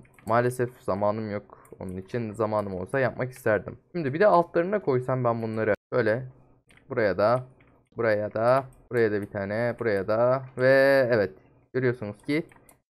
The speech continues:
gayet güzel bir çıkış elde ettik dostlar buraya. Şimdi bir de ışıklandırması önemli buranın. Hazır gece olmuşken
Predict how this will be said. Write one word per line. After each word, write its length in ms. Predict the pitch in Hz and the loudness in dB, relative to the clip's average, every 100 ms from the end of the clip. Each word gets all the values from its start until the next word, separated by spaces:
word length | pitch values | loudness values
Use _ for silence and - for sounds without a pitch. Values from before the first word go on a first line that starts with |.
| - | 4
gayet 320 | 143 147 147 | 6 6 2
güzel 280 | 131 131 123 | 2 4 4
bir 200 | 151 165 - - | 2 0 -6 -14
çıkış 300 | 135 151 - | -8 -4 0
elde 260 | 117 117 | 0 2
ettik 280 | 110 - - | 0 -2 -6
dostlar 400 | 110 104 107 101 | -6 -2 -2 -2
buraya. 380 | 101 104 147 185 - - - _ _ _ 220 | 0 2 2 0 -10 -20 -20 _ _ _ -6
Şimdi 280 | 196 160 | -4 -4
bir 80 | 214 | 4
de 300 | 220 220 220 - - | 6 6 4 -6 -10
ışıklandırması 760 | 127 139 151 147 147 147 147 | -8 -2 0 2 0 -2 0
önemli 320 | 123 120 135 | 0 0 -2
buranın. 340 | 127 104 120 151 | -2 -2 -2 -2
Hazır 280 | 120 113 117 | -2 0 -2
gece 280 | 107 107 | -2 -2
olmuşken 640 | 120 110 110 123 - 113 | -2 -2 -4 -8 -6 -6